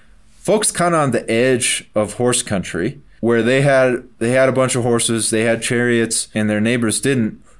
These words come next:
really messed up the ancient world. Everywhere from Egypt to India, down to China, we have the toppling of dynasties in that kind of middle to late second millennium B C,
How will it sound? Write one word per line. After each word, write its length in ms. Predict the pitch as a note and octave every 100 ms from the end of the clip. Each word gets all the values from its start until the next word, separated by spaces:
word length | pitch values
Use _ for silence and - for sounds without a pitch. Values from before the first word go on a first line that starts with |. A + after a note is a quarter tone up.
| -
really 540 | A2+ C#3 E3 E3+ C#3
messed 420 | A#2 A#2+ - -
up 240 | A#2 A2+ - - - - -
the 160 | - A2
ancient 400 | A2 A2+ A2 G#2+
world. 380 | F#2+ F2 D2+ - -
Everywhere 420 | B2+ C3 B2 A#2
from 560 | - A2 G2+ F#2+ F#2 _
Egypt 720 | B2 C3 A#2+ C3 A#2+ B2 - - - -
to 240 | - G#2 F#2+
India, 600 | B2+ C3 B2 A#2+ A2 G#2
down 300 | G#2+ A2+ A2
to 100 | G#2
China, 580 | - - A2 G#2 F2+ F2
we 140 | G#2+ A#2+
have 200 | A#2 -
the 80 |
toppling 520 | G2 A#2+ B2 - A#2 G#2
of 140 | F#2
dynasties 800 | G#2 A2 A2 - E2+ E2 - - -
in 180 | G#2+
that 160 | G#2+ G#2
kind 220 | A#2 G#2+
of 120 | F#2+
middle 760 | G2+ G#2 A2 A#2 A2+ A2+ A2 A2 - - - - - -
to 100 | A2
late 540 | G2+ G#2+ G#2+ A2 - -
second 400 | - A2+ G#2+ G#2+
millennium 480 | G2+ G2 G2 G2 F#2+
B 220 | G2 F2+
C, 580 | F2 - C3+ A2+ G2